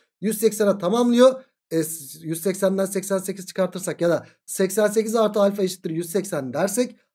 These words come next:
alfa da buradan kaç geliyor? Bu doksan iki mi geliyor? Galiba doksan iki geliyor. Cevap doksan iki yaptı yani dördüncü soru Balıkesir oldu. Geldik beşe. Saatin uygulamasını daha önce öğrenmiştik bir önceki testte.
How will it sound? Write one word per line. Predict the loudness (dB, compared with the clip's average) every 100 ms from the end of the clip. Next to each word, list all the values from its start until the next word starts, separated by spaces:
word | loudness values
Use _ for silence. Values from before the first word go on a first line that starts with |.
| -2
alfa | 4 4 2 -8
da | -6 0
buradan | 4 6 8 8 6 2
kaç | 2 2 2
geliyor? | 0 6 10 10 10 4 _ _ _ _
Bu | 2 8 8 6
doksan | 0 0 0
iki | 0
mi | 0
geliyor? | 2 4 4 2
Galiba | -2 0 2 2
doksan | 2 0 -6
iki | -8 -10
geliyor. | -10 -4
Cevap | 2 6 6 6
doksan | 4 6 2
iki | 2 2
yaptı | 2 2
yani | 6 6 8 8 6 2 _ _ 4
dördüncü | 6 6 2
soru | 2 6 6 6 2
Balıkesir | 2 2 -2 -2 -4
oldu. | -8 -8 -10 -20 _ _ 4
Geldik | 6 6 4
beşe. | 0 2 0 -4
Saatin | -6 2 4 4 0
uygulamasını | 0 2 4 2 -2 -4 2
daha | 6 6
önce | 4 6
öğrenmiştik | 6 8 4 0 -2 -6
bir | 2 6
önceki | 6 2 -2
testte. | -2 -2 -6